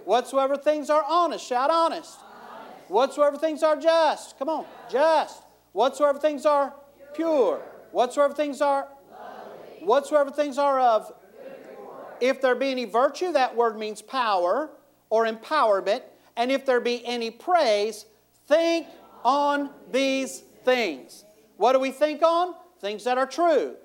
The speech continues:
things that are honest, things that are just, things that are pure, things that are lovely, and things that are of a good report. Every morning, some of you should take this scripture and you should just print it out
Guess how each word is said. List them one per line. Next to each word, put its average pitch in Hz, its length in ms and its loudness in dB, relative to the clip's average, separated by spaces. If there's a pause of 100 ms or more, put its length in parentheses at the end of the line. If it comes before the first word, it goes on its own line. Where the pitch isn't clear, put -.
(160)
things 214 280 -4
that 254 120 0
are 269 140 2
honest, 294 500 -2 (240)
things 190 240 -8
that 214 120 2
are 240 80 2
just, 233 500 0 (300)
things 208 220 -6
that 226 140 2
are 214 60 0
pure, 302 500 0 (240)
things 233 200 -4
that 220 120 0
are 202 120 2
lovely, 311 520 0 (180)
and 202 220 -6
things 277 260 0
that 294 140 4
are 254 100 2
of 208 160 2
a 165 60 0
good 233 300 0
report. 233 580 0 (840)
Every 381 500 2
morning, 208 580 0 (100)
some 311 240 0
of 359 100 -2
you 330 120 -2
should 240 200 -6
take 262 300 -4
this 220 200 -2
scripture 196 600 0
and 202 160 -4
you 240 120 -4
should 214 200 -6
just 160 260 -8
print 320 240 2
it 359 80 2
out 180 300 2